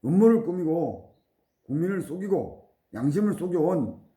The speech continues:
이 어지 정치, 그리고 맹종광신을 하면서 그냥 이리저리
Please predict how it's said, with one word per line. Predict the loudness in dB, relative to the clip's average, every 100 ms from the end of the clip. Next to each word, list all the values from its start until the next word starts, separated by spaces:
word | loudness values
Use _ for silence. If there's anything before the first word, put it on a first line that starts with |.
| _ -6
이 | -2
어지 | 0 0 0
정치, | -2 -2 -2 -4 -8 _ _ _ _ _ _
그리고 | -6 0 0 0
맹종광신을 | 0 0 2 2 2 -2 -4 -4 -4 -4 -4
하면서 | -4 -4 -2 0 0 -2 -12 -20 _ _ -20 _ _
그냥 | -6 -4 -4 -4
이리저리 | 2 4 4 2 -2 -8